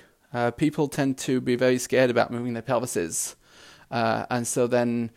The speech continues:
they feel that any movement of pelvis has to be very big and has to involve falling off your femur head completely.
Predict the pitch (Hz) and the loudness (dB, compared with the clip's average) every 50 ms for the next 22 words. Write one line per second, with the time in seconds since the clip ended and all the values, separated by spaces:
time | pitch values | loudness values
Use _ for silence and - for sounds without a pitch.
0 | _ _ _ _ _ _ - - - 139 131 123 123 - - 139 135 139 131 123 | _ _ _ _ _ _ -20 -20 -6 -2 -2 -2 -2 -2 -2 0 2 2 2 0
1 | 127 - - 127 123 131 139 139 135 127 127 123 135 120 117 127 - 139 131 123 | -2 0 2 2 2 2 2 0 0 -2 -2 -4 -6 -6 -8 -10 -6 -4 -2 -2
2 | 120 113 - 139 117 - - 135 123 117 123 117 113 113 110 - 117 117 113 110 | -2 -2 -4 -6 -6 -6 -8 -8 -6 -2 -2 0 0 -2 -2 -2 -2 -2 -2 -2
3 | 95 - - 107 117 117 127 123 - - - 120 117 117 120 117 113 113 - - | -6 -8 -12 -12 -10 -10 -10 -10 -8 -8 -8 -8 -6 -2 0 0 0 0 -4 -6
4 | - - 127 131 127 123 120 117 - - 123 123 - - - 113 110 - - - | -4 -2 0 2 2 0 0 -4 -6 -6 -6 -6 -6 -8 -12 -12 -12 -12 -10 -10
5 | 120 117 117 117 117 110 107 120 - - 110 107 - - - 127 123 - - 110 | -8 -8 -8 -8 -8 -8 -8 -10 -12 -14 -14 -14 -14 -14 -14 -14 -12 -12 -12 -12
6 | - - - - | -12 -12 -14 -16